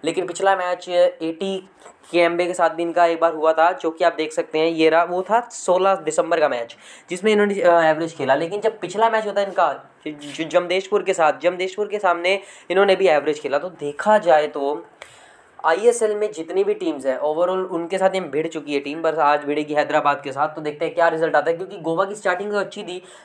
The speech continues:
but at least लास्ट में डाउन हो गई। तो आगे से बात करूँगा डिफेंडर की, यहाँ से लूँगा एफ़सी गोवा का एक डिफेंडर जिसका नाम है एविन गोरिडा गोंजालेस। तो गाइस ये प्लेयर के अंदर आपको एक रेयर चीज़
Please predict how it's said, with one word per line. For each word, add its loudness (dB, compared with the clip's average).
but 2
at 2
least 0
लास्ट 2
में -4
डाउन -2
हो -4
गई। -10
तो -4
आगे 0
से -2
बात 2
करूँगा -2
डिफेंडर -4
की, -10
यहाँ 4
से -8
लूँगा 2
एफ़सी 0
गोवा 4
का 6
एक 0
डिफेंडर -2
जिसका -6
नाम 2
है -2
एविन -6
गोरिडा 2
गोंजालेस। 0
तो -4
गाइस 0
ये 2
प्लेयर 2
के 2
अंदर 2
आपको 0
एक -4
रेयर 0
चीज़ -12